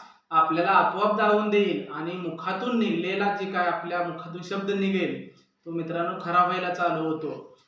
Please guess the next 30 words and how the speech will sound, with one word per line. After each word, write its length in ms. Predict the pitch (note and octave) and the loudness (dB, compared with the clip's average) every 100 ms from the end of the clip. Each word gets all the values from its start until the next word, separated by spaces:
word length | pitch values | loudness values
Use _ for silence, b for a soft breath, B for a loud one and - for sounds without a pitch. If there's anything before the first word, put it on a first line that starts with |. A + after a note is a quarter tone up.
| _ | _
जसं 220 | D3 D3 E3+ | -12 -10 -10
जसं 280 | F3 F#3 | -8 -2
आपला 360 | F#3 F3+ F3+ F3+ | 2 2 0 -2
बीजमंत्र 460 | F3 F3+ F#3+ F#3+ G3 | -2 -4 -6 -6 -4
सिद्ध 320 | G3 G#3 G3+ | -2 0 2
होईल, 680 | G3+ G#3 G3 C#3+ - - - D#3 | 4 6 4 -2 -6 -14 -16 -12
तसं 180 | F3 | -4
आपल्या 280 | F3 E3+ F3 | -2 -2 -4
मुखातून 520 | F3 D#3+ E3 E3+ F3+ | -6 -8 -10 -10 -8
निघलेला 640 | D#3+ D3+ D3+ D#3+ F#3 - B B _ | -6 -6 -4 -4 -4 -4 B B _
प्रत्येक 360 | - - F3+ E3+ | -4 -4 -6 -8
शब्द 320 | - E3 D#3+ | -6 -6 -4
खरा 460 | G#3 A#3 - E3 E3 | -2 -2 -2 -2 0
होण्यास 400 | E3 E3 E3 - | 0 0 -4 -6
सुरुवात 260 | D3+ D3 D3 | -6 -4 -4
होते. 520 | D3+ - C#3+ A#2+ B B B - | -6 -4 -6 -6 B B B -8
तर 160 | E3 | -4
मित्रांनो, 640 | E3 E3 E3+ F3 F3 F3 F3 | -4 -4 -2 0 0 -4 -6
तुम्ही 180 | E3+ F3 | -6 -2
नामस्मरण 680 | E3 E3 F3 F#3 F#3+ G3 | 2 2 0 -4 -4 -2
नाही 280 | F3+ F#3 G3 | -2 -2 0
केलं, 380 | G#3 G3+ F#3+ - - B - E3+ | 0 2 0 -2 -6 B -12 -8
जर 180 | E3+ | -6
तुम्हाला 420 | E3 E3+ F3+ F#3+ F#3+ | -4 0 2 2 0
बीजमंत्र 560 | E3+ F3 F#3 F#3 G3 | -2 -2 -6 -6 -6
खरा 420 | G3 F3 F3 G3+ | -6 0 4 4
मिळाला 300 | G3+ G3 G3 G3+ | 4 4 2 2
नसेल 300 | G3+ G#3 G3+ | -2 -2 -2
त्या 160 | G3 G3 | -2 0
देवतेचा, 560 | G3 G3 F#3+ E3+ F3 | 0 0 -2 -2 0